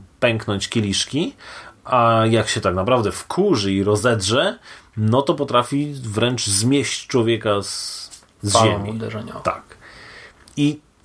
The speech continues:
Speaker 1: to mi się też podobało, że nie przesadzali z tym, tak?
Speaker 2: Mhm.
Speaker 1: Wyczekali na sam koniec, jedno bach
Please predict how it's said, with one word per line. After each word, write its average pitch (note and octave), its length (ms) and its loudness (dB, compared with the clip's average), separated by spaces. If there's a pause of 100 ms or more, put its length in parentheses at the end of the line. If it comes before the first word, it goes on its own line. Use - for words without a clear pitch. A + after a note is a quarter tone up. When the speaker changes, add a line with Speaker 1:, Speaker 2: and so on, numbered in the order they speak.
(120)
Speaker 1:
to G#3+ 120 2
mi G3+ 60 0
się F3 100 -4
też E3 140 0
podobało, B2+ 500 2
że C#3+ 160 0 (320)
nie D3+ 140 0
przesadzali E3+ 600 0
z - 60 -8
tym, F2 160 -6
tak? B2+ 220 0
Speaker 2:
Mhm. B2+ 160 0
Speaker 1:
Wyczekali F#3+ 460 2
na E3+ 100 2
sam E3 260 0
koniec, D3+ 680 0 (140)
jedno C3+ 440 2
bach C#3 540 -2